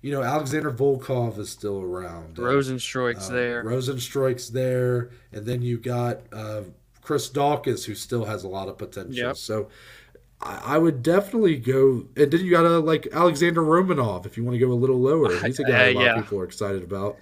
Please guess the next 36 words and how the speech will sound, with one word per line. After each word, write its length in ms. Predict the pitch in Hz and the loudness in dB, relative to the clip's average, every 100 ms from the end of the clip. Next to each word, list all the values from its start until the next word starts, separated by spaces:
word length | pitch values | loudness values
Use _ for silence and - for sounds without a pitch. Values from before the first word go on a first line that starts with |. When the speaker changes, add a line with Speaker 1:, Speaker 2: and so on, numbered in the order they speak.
| - - - _ _ | -20 -20 -20 _ _
Speaker 1:
So 560 | - 139 135 123 - - - | 0 4 4 2 -4 -16 -6
this 200 | 131 190 | 0 2
heavyweight 320 | 247 233 180 | 2 4 2
division 380 | 151 160 170 160 | 2 0 -2 -2
is 180 | 139 110 | -2 -2
very 300 | 110 160 185 | 2 4 4
much 260 | 160 147 147 | 2 -2 2
looking 260 | 131 - | 0 0
like 180 | 123 120 | -4 -4
it's 100 | 113 | -4
gonna 160 | - 113 | -4 -4
be 160 | 104 113 | -2 -4
in 80 | |
a 60 | 104 | -4
very 280 | 101 117 113 | -4 -2 -2
fun 300 | 117 113 101 | -4 -6 -6
place 320 | - 113 104 | -4 -2 -4
moving 220 | 107 95 | -10 -12
forward, 400 | - 110 107 98 92 | -2 0 2 0 0
even 260 | 156 170 120 | -2 -2 6
if 300 | 147 143 - - - - - | 6 6 2 -20 -20 -20 -4
we 100 | 120 | -2
might 200 | 127 120 | 0 0
get 140 | 123 123 | 0 -2
some 140 | 92 | -8
wacky-ass 640 | 92 104 107 107 107 104 | -6 -6 -6 -4 -4 -4
matchups 600 | 95 110 127 80 82 - | -8 -8 -8 -12 -16 -10
now 120 | - 87 | -8 -8
that 160 | 85 | -10
Tai 180 | - 90 | -8 -8
Tuivasa 640 | - 95 87 104 117 101 | -6 -8 -4 -4 -4 -6
shocked 320 | - 107 92 | -6 -6 -6
the 120 | 104 98 | -6 -2
world. 240 | 135 117 - | -2 -4 -10
Speaker 2:
<laughs> 440 | - _ _ 165 | -20 _ _ -2
Exactly. 720 | 156 139 127 120 123 - 147 | 0 0 0 -2 -2 -2 -4